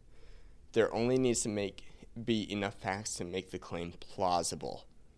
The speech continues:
And the facts will need to be proven at trial, but at the pleading stage, it just needs to be enough. Our second case that we talked about was Jones v. Bach, and this is making sure that you exhaust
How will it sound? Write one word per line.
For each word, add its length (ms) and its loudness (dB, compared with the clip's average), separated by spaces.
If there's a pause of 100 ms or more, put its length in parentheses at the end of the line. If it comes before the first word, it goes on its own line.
(1080)
And 140 0
the 60 0
facts 380 6
will 60 2
need 200 0
to 60 -4
be 180 -2
proven 380 -4
at 100 -2
trial, 540 -2
but 100 -4
at 120 0
the 60 -4
pleading 340 -2
stage, 400 -4
it 100 -4 (140)
just 300 2
needs 260 -2
to 120 -6
be 340 -6
enough. 540 -10 (1120)
Our 80 8
second 360 4
case 200 2
that 100 4
we 80 4
talked 260 2
about 260 6
was 180 0
Jones 320 4
v. 140 2
Bach, 340 4 (640)
and 240 -4
this 280 6
is 300 4 (320)
making 340 2
sure 220 4
that 200 4
you 140 0
exhaust 460 4